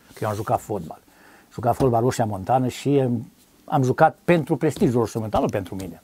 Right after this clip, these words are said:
Eu puneam suflet. Nu beam, nu fumam.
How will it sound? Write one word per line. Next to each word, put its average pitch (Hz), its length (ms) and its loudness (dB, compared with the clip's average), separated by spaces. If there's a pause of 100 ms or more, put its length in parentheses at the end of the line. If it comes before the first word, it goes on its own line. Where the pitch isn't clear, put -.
(160)
Eu - 120 0
puneam 196 260 2
suflet. - 360 -8 (800)
Nu 139 160 4
beam, 117 500 4
nu 127 60 2
fumam. 113 560 -2